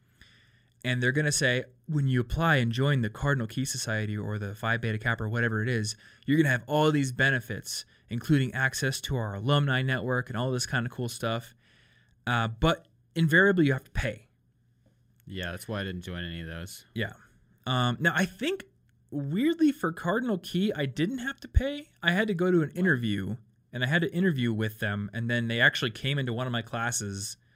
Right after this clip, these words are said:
Speaker 1: during the class and handed me the key along with one other girl who had gotten in. So I'm technically
Speaker 2: It was
Speaker 1: in
Speaker 2: like
Speaker 1: the
Speaker 2: a Valentine? They just bring it in and they're like, "Let's
Speaker 1: Yes.
Speaker 2: pass 'em out"? What, that's
Speaker 1: Yes.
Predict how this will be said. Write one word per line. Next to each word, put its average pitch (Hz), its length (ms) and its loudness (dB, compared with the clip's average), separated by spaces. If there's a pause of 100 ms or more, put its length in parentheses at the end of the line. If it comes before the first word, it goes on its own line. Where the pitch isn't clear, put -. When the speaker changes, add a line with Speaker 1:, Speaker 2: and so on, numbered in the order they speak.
(320)
Speaker 1:
during 123 280 2
the 110 80 -4
class 113 360 -2
and 107 100 -6
handed 120 320 -4
me 117 100 -2
the 107 120 -4
key 113 320 -2
along 107 200 -4
with 104 120 -8
one 107 120 -4
other 107 140 -4
girl 110 220 -4
who 110 80 -4
had 104 100 -4
gotten 104 260 -4
in. 101 260 -4 (360)
So - 140 -2
I'm 117 180 0
technically 170 520 0
Speaker 2:
It 131 60 0
was 143 160 2
Speaker 1:
in 131 60 0
Speaker 2:
like 120 140 2
Speaker 1:
the 117 80 -2
Speaker 2:
a - 20 -4
Valentine? 156 840 -4
They 113 100 -6
just 113 280 -8
bring 120 200 -2
it 131 80 -2
in 127 220 0
and 147 100 2
they're 139 160 2
like, 110 240 -2
"Let's 107 180 -6
Speaker 1:
Yes. 117 300 4
Speaker 2:
pass - 60 -4
'em 113 80 -2
out"? 123 260 -2
What, 117 160 -10
that's 127 280 -8 (280)
Speaker 1:
Yes. - 420 -4